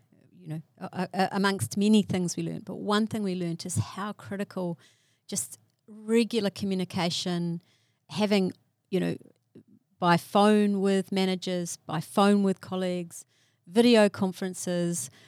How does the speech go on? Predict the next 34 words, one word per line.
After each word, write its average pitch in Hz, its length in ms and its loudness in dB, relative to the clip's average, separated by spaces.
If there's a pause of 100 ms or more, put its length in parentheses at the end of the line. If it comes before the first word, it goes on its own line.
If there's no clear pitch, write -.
(120)
you 180 120 -2
know, 175 100 2
Slack 208 480 0
channels, 185 840 -2 (100)
where 202 280 0
people 214 440 0
can 185 540 0
have 170 460 -4
channels 175 420 -4
of 175 100 -8
communication 170 840 -4 (300)
is 180 100 -4
so 185 300 2
important. 175 580 -4 (320)
And 208 140 -2
therefore 208 420 0
around, 196 800 2
you 175 120 -4
know, 175 160 -4
areas 214 340 2
of 196 80 0
mental 190 300 0
health 170 420 -2
and 175 100 -6
areas 185 560 -2
on 175 320 -4
domestic 180 460 -4
violence, 175 360 -4
a 208 80 -8
lot 233 220 -4
of 277 80 -4
it's - 180 -6
also 190 320 -6
about 175 340 -2